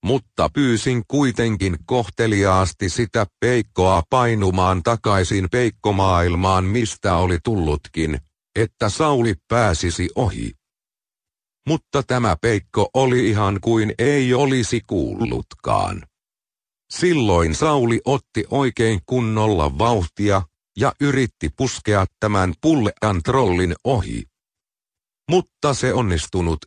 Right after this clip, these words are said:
talkuinkaan. Vaan sen sijaan kiilaudumme molemmat siihen kujalle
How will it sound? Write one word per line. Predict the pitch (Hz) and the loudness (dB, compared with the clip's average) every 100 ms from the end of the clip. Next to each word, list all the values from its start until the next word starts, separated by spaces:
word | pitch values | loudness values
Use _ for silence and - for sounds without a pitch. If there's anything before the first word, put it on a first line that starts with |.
| - | -2
talkuinkaan. | 139 117 - 123 90 73 76 64 60 57 - _ _ _ _ _ _ _ - | 0 0 0 -2 -2 -4 -2 -2 -2 -6 -14 _ _ _ _ _ _ _ -2
Vaan | 123 120 | 0 0
sen | - 143 131 | -2 -2 -2
sijaan | 104 101 101 92 90 85 | -2 -2 0 2 2 0
kiilaudumme | 113 113 113 101 87 92 92 90 | 0 2 2 2 0 0 0 0
molemmat | 85 135 127 107 95 85 | 2 2 2 2 0 -2
siihen | - 160 165 131 123 117 92 | -4 -2 0 0 0 -2 -2
kujalle | 151 120 92 90 | 0 2 2 0